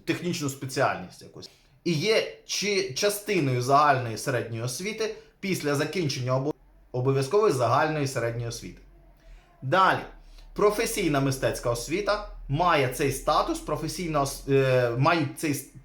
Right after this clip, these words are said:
люди, які мають цей статус у галузі музики, танців з присвоєнням звання технічний спеціаліст, а також середні і вищі ступені у галузі пластичних мистецтв, дизайну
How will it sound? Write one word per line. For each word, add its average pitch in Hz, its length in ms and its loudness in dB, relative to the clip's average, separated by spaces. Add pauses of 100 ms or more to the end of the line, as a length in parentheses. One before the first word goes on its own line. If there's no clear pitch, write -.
(100)
люди, 147 300 2
які 139 160 2
мають 156 380 2
цей 127 160 -2
статус 127 680 -2 (420)
у 147 120 2
галузі 165 400 4
музики, 156 460 0
танців 143 480 2 (120)
з - 100 -14
присвоєнням 170 640 0
звання 151 260 0
технічний 160 480 -6
спеціаліст, 135 540 -6
а 123 40 -2
також 190 400 -2
середні 160 480 2
і 175 180 -6
вищі 151 500 -2 (220)
ступені 165 560 -2
у 170 120 0
галузі 147 380 2
пластичних 139 640 -2
мистецтв, 131 500 -2
дизайну 131 720 2